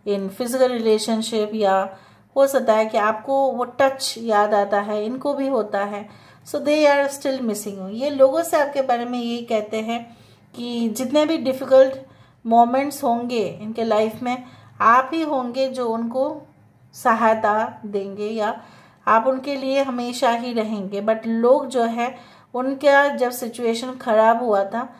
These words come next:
तो उनको छोड़ के लोग भाग गए, but आप कभी भी नहीं करेंगे, आपके ऊपर यकीन है उनका।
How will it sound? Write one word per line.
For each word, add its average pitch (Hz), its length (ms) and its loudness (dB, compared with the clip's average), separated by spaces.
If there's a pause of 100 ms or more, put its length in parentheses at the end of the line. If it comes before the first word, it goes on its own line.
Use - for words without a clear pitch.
(360)
तो 285 180 2
उनको 277 320 0
छोड़ 247 320 0
के 254 120 2
लोग 233 280 0
भाग 202 240 2
गए, 185 320 -8 (600)
but 247 160 0
आप 262 360 4
कभी 254 260 0
भी 285 140 -8
नहीं 247 260 -6
करेंगे, 196 360 -4
आपके 208 300 -2
ऊपर 269 220 2
यकीन 233 540 -2
है 233 160 -4
उनका। 185 420 -8